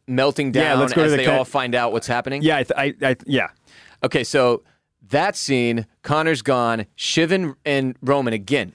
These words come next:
Speaker 1: there's this genuine connection being brought forth. The actual sister-brother bonds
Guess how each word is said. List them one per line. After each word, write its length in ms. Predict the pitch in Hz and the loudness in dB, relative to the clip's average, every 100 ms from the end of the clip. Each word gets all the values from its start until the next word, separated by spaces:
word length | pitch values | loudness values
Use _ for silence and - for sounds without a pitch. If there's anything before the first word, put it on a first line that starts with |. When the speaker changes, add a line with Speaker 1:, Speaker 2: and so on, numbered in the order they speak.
| _ | _
Speaker 1:
there's 220 | 120 127 | -4 -2
this 180 | 139 - | -2 -6
genuine 640 | 110 - 147 185 180 160 | -8 -2 0 2 2 0
connection 500 | 123 131 139 - 123 | -2 -2 -2 -2 -4
being 220 | 110 107 98 | -2 -2 0
brought 240 | 104 90 | -2 -2
forth. 200 | 107 90 | -6 -4
The 120 | 120 - | -6 -4
actual 460 | 135 170 - 165 151 | -4 -4 -4 -4 -4
sister-brother 720 | - 151 151 120 139 131 107 | -4 -4 -4 0 0 2 0
bonds 580 | 127 127 117 107 92 | 0 0 0 -2 -8